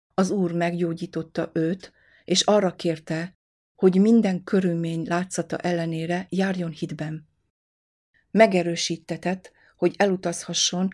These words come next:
a Aucklandi tábori összejövetelre, és ott elmondhassa bizonyságát. Isten lelke arra buzdította, hogy határozott felhívásokkal forduljon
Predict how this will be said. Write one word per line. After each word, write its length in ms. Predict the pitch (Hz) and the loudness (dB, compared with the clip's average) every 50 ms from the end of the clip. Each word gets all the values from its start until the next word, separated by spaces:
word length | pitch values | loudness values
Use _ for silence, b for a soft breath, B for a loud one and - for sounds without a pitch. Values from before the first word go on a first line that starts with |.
| B B B | B B B
a 100 | - - | -8 -6
Aucklandi 680 | 160 151 151 180 214 214 - 196 196 190 196 190 190 185 | -4 0 0 0 0 0 -2 -2 -2 0 0 0 -2 -2
tábori 440 | - 175 175 175 180 175 170 160 - - | -2 -4 -4 -2 -4 -2 -4 -4 -6 -6
összejövetelre, 920 | 170 - - - 160 160 160 165 160 - - 165 165 175 185 196 196 b b b b b b b b b b b | -6 -6 -6 -4 -4 -4 -4 -6 -8 -6 -6 -6 -4 -2 -4 -4 -4 b b b b b b b b b b b
és 300 | - 170 170 - - - | 0 0 0 0 -4 -2
ott 280 | - 175 214 214 - - | -2 -2 -2 -2 -6 -6
elmondhassa 680 | - 190 202 196 175 165 160 - - 175 196 - - 180 | -4 -2 -2 -2 -2 -4 -4 -6 -4 0 0 0 0 -2
bizonyságát. 960 | 175 165 160 - 160 160 156 - - 160 151 151 151 160 156 160 156 - _ _ _ _ _ _ _ _ _ _ _ _ _ _ _ _ _ _ _ | -6 -8 -6 -6 -6 -6 -6 -6 -6 -4 -6 -6 -6 -6 -6 -8 -10 -16 _ _ _ _ _ _ _ _ _ _ _ _ _ _ _ _ _ _ _
Isten 320 | - 240 - - 226 202 196 | -2 -2 0 4 2 4 4
lelke 320 | 196 190 190 190 - 175 | 4 2 2 2 0 0
arra 320 | - - 214 226 220 196 | 2 4 4 4 4 4
buzdította, 840 | 185 185 180 170 - 175 165 - 170 170 - - - 170 180 190 B B B B B B | 2 2 0 2 2 0 -2 0 -4 -6 -4 -4 -4 -2 -2 -4 B B B B B B
hogy 200 | B 185 180 - | B -2 -2 -2
határozott 720 | - - 208 214 214 - 185 175 170 165 165 - 160 151 - | 0 2 2 2 2 0 -4 -2 -2 -2 -2 -4 -6 -6 -2
felhívásokkal 840 | - 175 170 170 175 170 165 160 160 165 - 160 156 - - 160 160 | -2 -2 -2 0 -4 -4 -4 -4 -4 -4 -4 -6 -8 -8 -8 -8 -8
forduljon 680 | - - - 185 185 175 185 175 175 170 175 180 185 | -8 -6 -4 -4 -2 0 0 0 2 2 0 -2 -2